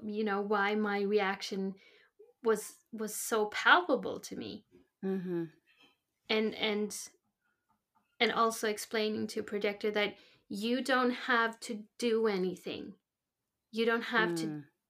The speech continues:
Speaker 1: do things. You just had, you showing up and being around is, is
Speaker 2: Gold.
Speaker 1: y-, yeah.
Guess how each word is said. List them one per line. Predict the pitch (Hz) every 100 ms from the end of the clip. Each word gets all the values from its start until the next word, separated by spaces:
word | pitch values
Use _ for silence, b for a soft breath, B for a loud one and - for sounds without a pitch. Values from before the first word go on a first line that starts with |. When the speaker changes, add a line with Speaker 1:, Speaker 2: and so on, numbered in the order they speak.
| _
Speaker 1:
do | - 240 254
things. | 240 - 208 190 -
You | 214
just | 208 233 -
had, | 240 220 B B B
you | 214 214 247 277
showing | 285 - 262 262 247
up | 196 - - -
and | 202 185
being | 247 226 240
around | 254 247 247 190 117 95 - _ _ _ _ _ _ _ _ _ _ _ _ _ _ _ -
is, | 247 -
is | - 226
Speaker 2:
Gold. | 220 220 202 190 175 -
Speaker 1:
y-, | - - - -
yeah. | 262 466 381 185